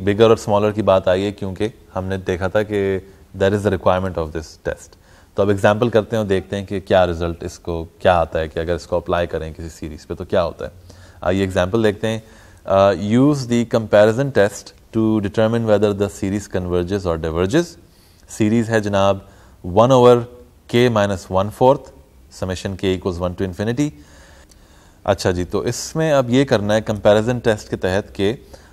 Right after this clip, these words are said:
हमें गेस करना है कि ये सीरीज कन्वर्ज करती है, डाइवर्ज करती है। तो इसमें और ये देखना है कि एक ऐसी सीरीज बनानी है जो इससे मिलती जुलती हो और डाइवर्ज या कन्वर्ज कर रही हो according to our requirement।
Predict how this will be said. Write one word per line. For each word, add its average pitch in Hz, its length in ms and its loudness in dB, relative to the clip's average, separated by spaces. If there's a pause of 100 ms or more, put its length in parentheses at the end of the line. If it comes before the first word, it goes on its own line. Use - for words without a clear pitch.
हमें 117 480 2
गेस 117 240 6
करना 101 280 0
है 107 120 0
कि 107 120 -6
ये 101 200 -2
सीरीज 101 460 -4
कन्वर्ज 98 420 0
करती 101 300 -2
है, 107 60 2
डाइवर्ज 85 380 0
करती - 280 -10
है। - 100 -12 (640)
तो 120 240 6
इसमें 147 480 2
और 117 280 6
ये 123 140 4
देखना 131 280 2
है 127 120 2
कि 123 100 -4
एक 117 160 2
ऐसी 113 240 0
सीरीज 123 320 -2
बनानी 101 500 0
है 113 140 -6 (360)
जो 101 500 2
इससे 113 320 0
मिलती 101 280 -4
जुलती 117 280 -2
हो 117 260 -2 (520)
और 92 480 4 (480)
डाइवर्ज 95 440 4
या 104 60 4
कन्वर्ज 98 360 -2
कर 95 140 0
रही 92 160 -2
हो 98 100 2
according 90 420 0
to 92 80 2
our 87 140 0
requirement। 76 360 -6